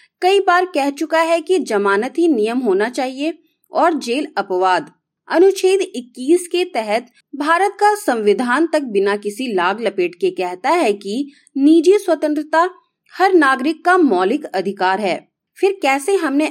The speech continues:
ऐसा तंत्र खड़ा कर दिया है जो व्यक्ति का अपराध सिद्ध किए बिना उसे सलाखों के पीछे भेजने से जरा भी नहीं हिचकिचाता? ना हमारी जांच एजेंसियां पेशेवर तरीके से पुख्ता सबूत जुटाकर अपराधी साबित कर पाती है,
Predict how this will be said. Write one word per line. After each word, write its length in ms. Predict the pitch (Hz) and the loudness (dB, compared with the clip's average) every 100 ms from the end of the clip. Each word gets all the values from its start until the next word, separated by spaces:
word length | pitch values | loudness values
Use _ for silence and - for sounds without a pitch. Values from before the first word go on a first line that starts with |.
| 190 | -4
ऐसा 260 | 190 269 | -6 -6
तंत्र 400 | 277 - 220 254 | -6 -4 -4 -4
खड़ा 260 | 339 247 196 | -6 -4 -4
कर 180 | 185 170 | -4 -4
दिया 200 | 180 175 | -2 -2
है 300 | 185 180 277 _ _ 269 | -4 -6 -6 _ _ -2
जो 180 | 320 | 0
व्यक्ति 400 | 370 311 311 359 | 2 0 0 -2
का 160 | 359 381 | 0 2
अपराध 500 | - 202 - 196 240 | 0 -4 -2 -2 -2
सिद्ध 240 | - 208 165 | -6 -10 -10
किए 260 | - 185 | -2 0
बिना 360 | 160 175 180 262 - _ | 2 2 0 -4 -8 _
उसे 240 | 330 349 403 | -6 0 -2
सलाखों 500 | 392 285 277 285 381 | 0 0 0 0 -2
के 140 | 392 | 0
पीछे 380 | 381 214 202 320 | -2 -6 -6 -6
भेजने 460 | 254 202 185 233 320 | -4 -4 -4 -4 -6
से 240 | 233 277 277 - - | -4 -8 -10 -20 -16
जरा 340 | 240 339 359 370 | -2 2 2 2
भी 160 | 403 | 2
नहीं 360 | 359 240 240 285 | 2 0 -2 -2
हिचकिचाता? 680 | 247 - 202 185 165 180 147 _ _ _ _ - | -4 -6 -6 -4 -4 -4 -6 _ _ _ _ -4
ना 140 | 202 | -2
हमारी 380 | 202 214 196 196 | -2 0 0 2
जांच 360 | 185 180 208 247 | 0 -2 -4 -4
एजेंसियां 500 | 208 196 185 190 226 | -6 -2 -4 -2 -6
पेशेवर 480 | 240 185 165 196 196 | -4 -4 -4 -6 -6
तरीके 440 | 208 175 170 170 220 | -6 -6 -6 -8 -8
से 140 | 285 | -8
पुख्ता 380 | 277 160 _ 214 | -10 -14 _ -10
सबूत 360 | 208 175 175 208 | -8 -10 -8 -8
जुटाकर 540 | 160 185 247 233 254 _ _ _ | -8 -8 -8 -6 -8 _ _ _
अपराधी 560 | - 302 320 311 339 370 | -16 -6 -2 0 2 0
साबित 400 | 320 208 233 247 | 0 -4 -4 -6
कर 160 | 208 | -6
पाती 380 | 196 165 170 180 | -4 -8 -6 -6
है, 260 | 190 143 | -4 -6